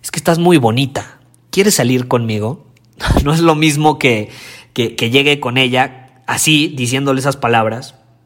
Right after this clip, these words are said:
a que llegue suponiendo que ya la conoces, ¿no? Obviamente, una circunstancia que, que ya la conoces.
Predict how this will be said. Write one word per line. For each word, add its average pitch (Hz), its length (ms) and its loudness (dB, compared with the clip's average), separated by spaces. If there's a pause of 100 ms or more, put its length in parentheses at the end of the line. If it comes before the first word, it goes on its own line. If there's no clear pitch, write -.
(1700)
a 139 140 -2
que 131 120 0
llegue 139 720 -2 (1300)
suponiendo 170 560 0
que 127 100 -2
ya 131 140 2
la 123 140 0
conoces, 101 440 -8
¿no? 120 140 -8
Obviamente, 101 400 -12
una 127 120 -8
circunstancia 107 600 -10
que, 104 240 -16
que 107 100 -16
ya 107 140 -10
la 107 100 -10
conoces. 101 480 -14